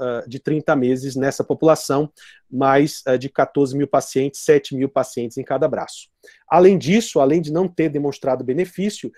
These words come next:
o uso, na verdade, do clopidogrel associado à aspirina nesse cenário aumentou aí em sessenta e dois por cento sangramento, pelo menos, ah, moderado. No ano seguinte, em dois mil e sete,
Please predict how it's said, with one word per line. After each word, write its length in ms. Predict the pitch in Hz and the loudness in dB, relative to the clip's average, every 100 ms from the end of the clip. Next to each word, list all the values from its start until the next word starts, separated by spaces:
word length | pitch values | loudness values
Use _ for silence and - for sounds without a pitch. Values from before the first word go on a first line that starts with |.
| _ _ | _ _
o 220 | 127 160 | -4 2
uso, 180 | 220 220 | 2 4
na 140 | 185 165 | 2 4
verdade, 320 | 156 143 139 | 4 4 2
do 80 | 147 | 2
clopidogrel 600 | 170 - 156 143 151 180 | -2 0 2 4 6 4
associado 460 | - 170 160 147 | 0 -2 -2 0
à 40 | 143 | -2
aspirina 480 | - 139 120 120 | -4 -6 -4 -4
nesse 160 | 120 123 | -4 -6
cenário 440 | - 226 135 139 175 _ _ - | -4 0 2 0 -4 _ _ 0
aumentou 440 | 165 175 165 160 | 4 4 4 4
aí 80 | 151 | 4
em 60 | |
sessenta 520 | 170 165 139 170 175 175 | 2 0 0 -2 0 0
e 40 | |
dois 200 | 151 135 | 0 -2
por 120 | - | -6
cento 380 | 170 - 127 - _ _ _ _ _ _ - | -6 -4 -6 -8 _ _ _ _ _ _ -18
sangramento, 720 | - 165 151 127 127 127 - | -2 2 2 0 -2 -6 0
pelo 200 | 147 127 | 2 2
menos, 480 | 113 113 127 - _ | -2 -4 -6 -12 _
ah, 200 | 113 113 - | -8 -8 -4
moderado. 560 | 143 156 170 165 - - _ _ _ _ _ _ _ _ | 4 6 8 6 2 -8 _ _ _ _ _ _ _ _
No 200 | 156 170 | 6 6
ano 340 | 175 175 147 | 6 4 2
seguinte, 640 | - 196 131 185 233 226 | -2 -6 -4 -2 -2 -4
em 40 | 165 | -4
dois 180 | 147 139 | -4 -4
mil 100 | 156 | -8
e 40 | |
sete, 560 | - 165 190 190 - | -2 2 2 2 -8